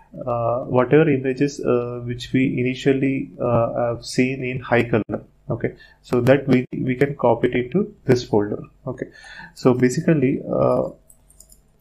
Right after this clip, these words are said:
for every theme there is an index dot theme file. Okay, if you open this one, it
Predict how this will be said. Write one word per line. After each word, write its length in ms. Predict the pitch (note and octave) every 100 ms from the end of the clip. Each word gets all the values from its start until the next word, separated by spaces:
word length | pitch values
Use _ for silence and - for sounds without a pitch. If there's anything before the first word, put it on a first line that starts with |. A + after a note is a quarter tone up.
| _ _ _ _ _ _ _ _ - - _ _ _ _ _ _ -
for 140 | C3+
every 360 | B2 A#2+ C#3 E3
theme 540 | E3+ C#3 B2 B2+ - - _ _ _ _ _ _ _ _ - _ _ _ _ _
there 240 | C3 A2+ B2
is 80 |
an 100 | A#2+
index 680 | B2 A#2+ B2+ C#3 - - - _ - B2+
dot 340 | B2+ B2 -
theme 320 | - B2+ B2
file. 340 | - A2+ - - _ _ _ _ -
Okay, 240 | - B2+ - - - _
if 120 | -
you 140 | C3+ -
open 360 | C3 B2+ E3 C#3+
this 200 | C3+ -
one, 240 | C3 D#3+ - _ _ _ _
it 240 | C3+ C3